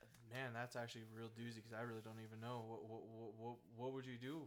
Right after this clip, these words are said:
from that? Like, would you s-, somehow come into contact with Predators and be like, "Hey, we got your gun"? Like, show us space travel or so? Y-, y-, y-, do they, do they kinda go back to that foundation they set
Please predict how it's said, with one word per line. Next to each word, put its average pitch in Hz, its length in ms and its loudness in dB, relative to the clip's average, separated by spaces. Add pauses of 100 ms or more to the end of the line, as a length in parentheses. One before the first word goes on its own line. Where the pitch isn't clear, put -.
from 110 220 0
that? 107 260 -2
Like, 110 280 0
would 113 200 -2
you 120 360 2 (1120)
s-, - 200 -2 (180)
somehow 143 580 6
come 143 160 4
into 135 140 2
contact 143 560 4
with 120 140 -2
Predators 143 560 6
and 123 80 -4
be 120 60 0
like, 113 140 0
"Hey, 135 160 6
we 127 120 2
got 131 220 4
your 120 120 0
gun"? 127 420 0 (100)
Like, 117 300 0 (200)
show 123 240 0
us 120 120 0
space 131 300 -2
travel 143 300 4
or 123 120 2
so? 127 120 -4 (180)
Y-, 139 140 -8 (200)
y-, 143 160 -8
y-, 135 140 -6
do 131 120 4
they, 127 340 4 (680)
do 139 80 6
they 139 140 12
kinda 151 380 6
go 135 160 6
back 131 460 4
to 135 60 -2
that 123 240 4
foundation 120 600 0
they 113 120 -4
set 120 380 4